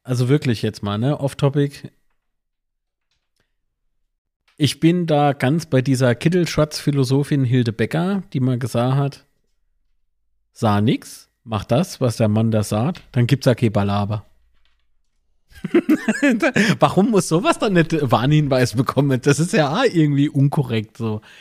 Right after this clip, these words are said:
Es ist, es, ich glaub, äh, man geht langsam davon aus, dass, dass wir allesamt nicht mehr ganz knuschbar sind.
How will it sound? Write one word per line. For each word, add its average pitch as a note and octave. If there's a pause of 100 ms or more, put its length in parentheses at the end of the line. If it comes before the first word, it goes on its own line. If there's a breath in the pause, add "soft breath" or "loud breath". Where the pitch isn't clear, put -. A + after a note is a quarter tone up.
(220 loud breath)
Es -
ist, A#2
es, C3+ (1300 loud breath)
ich -
glaub, A#2+
äh, A#2+
man A2
geht C3
langsam B2
davon A2
aus, G#2
dass, -
dass -
wir A2+
allesamt G#2+
nicht B2
mehr A2+
ganz G#2+
knuschbar B2
sind. A2+